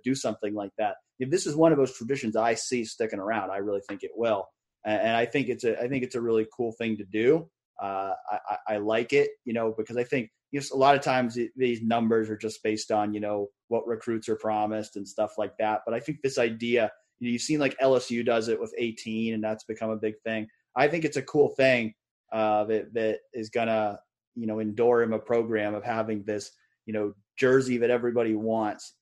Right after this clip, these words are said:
as an honor. And certainly I think Jonathan Cooper, uh, would seem to be the perfect choice, uh, to wear that number for the first time.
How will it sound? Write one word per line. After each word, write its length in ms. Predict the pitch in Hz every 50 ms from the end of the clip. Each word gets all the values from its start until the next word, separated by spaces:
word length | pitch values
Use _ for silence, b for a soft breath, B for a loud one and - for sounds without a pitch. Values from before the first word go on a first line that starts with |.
| _ _ -
as 200 | 113 110 107 113
an 80 | 110 110
honor. 400 | 117 127 123 117 107 104 104 104
And 140 | 104 98 -
certainly 480 | - - - 139 135 - 135 120 120 120
I 80 | 117 117
think 220 | 120 131 117 113
Jonathan 400 | - 123 120 117 113 113 - 107
Cooper, 480 | - - 143 139 139 117 107 101 - - _ _ _ _ _ _ _ -
uh, 260 | 107 104 104 104 98 92 90
would 220 | 113 123 120 110
seem 400 | - - - - 156 151 151 143 139
to 100 | 139 131
be 160 | 123 120 120
the 100 | 117 113
perfect 440 | 110 - 120 113 110 117 113 110 -
choice, 520 | - 131 120 113 104 - - - - - _ _ _ _ _ -
uh, 160 | 107 104 101
to 140 | - - 110
wear 180 | 110 113 107
that 200 | 104 104 104 -
number 200 | 107 107 104 101
for 120 | 98 - 101
the 100 | 98 -
first 260 | - 98 90 - -
time. 200 | - 90 82 82